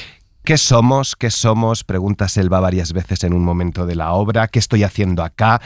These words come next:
porque hacemos muchas cosas acá, asomando la cabeza del hoyo que cavamos.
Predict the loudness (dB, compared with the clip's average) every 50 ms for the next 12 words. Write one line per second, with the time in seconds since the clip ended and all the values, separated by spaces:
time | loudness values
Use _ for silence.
0 | -12 -18 -18 -20 -20 _ -10 -10 -8 -6 -6 -4 2 2 2 2 2 0 -2 -2
1 | -4 -6 -4 -6 -6 -6 -6 -6 -6 -8 -4 -2 0 0 0 -2 -2 -4 -4 0
2 | 2 2 2 4 2 2 2 0 0 0 0 0 0 0 0 2 2 2 4 4
3 | 4 4 4 2 0 0 -2 -8 -8 _ -8 -6 -4 -4 -4 -4 -6 -8 -8 -10
4 | -12 -12